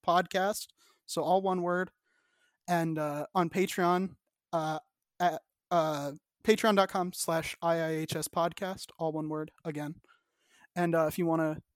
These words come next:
leave, uh, some support there, that'd be very helpful. I would like to thank out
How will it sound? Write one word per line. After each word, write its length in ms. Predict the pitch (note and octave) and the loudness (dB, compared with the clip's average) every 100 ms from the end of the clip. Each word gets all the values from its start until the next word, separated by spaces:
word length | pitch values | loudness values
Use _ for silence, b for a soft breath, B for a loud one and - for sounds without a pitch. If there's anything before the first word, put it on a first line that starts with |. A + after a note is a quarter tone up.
| _ _ _ - _ | _ _ _ -20 _
leave, 340 | E3+ E3 D3+ | -4 -4 -2
uh, 200 | D#3 D3+ | -2 -2
some 340 | D3+ - D#3+ E3 | 0 0 0 0
support 440 | - E3+ F#3+ F3+ | -4 0 2 0
there, 400 | D#3 E3 E3 F3 - _ | 0 -4 -2 -6 -8 _
that'd 120 | D#3+ | -6
be 80 | D3+ | -4
very 220 | D3+ D#3+ | -2 -2
helpful. 380 | D3+ D#3+ - E3+ | -2 -4 -4 -6
I 100 | E3+ | -4
would 140 | E3 E3 | -2 0
like 140 | F3+ | -2
to 80 | F3 | -2
thank 220 | G3 F#3 | -4 0
out 220 | F3+ F3 | 0 0